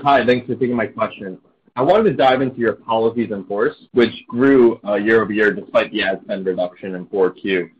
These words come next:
What helped you still gain users, uh, this quarter?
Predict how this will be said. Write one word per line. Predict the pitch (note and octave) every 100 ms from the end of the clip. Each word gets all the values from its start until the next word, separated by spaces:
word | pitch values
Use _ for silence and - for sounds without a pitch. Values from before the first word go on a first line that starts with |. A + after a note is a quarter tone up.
| _
What | - D3 F3+
helped | F#3+ F3+ -
you | C3+ -
still | C3 A#2
gain | A2+ G#2 G2+
users, | G2+ F#2 F#2 F2+ -
uh, | F#2+ F2+
this | E2+ F2 -
quarter? | F#2 F2+ F2+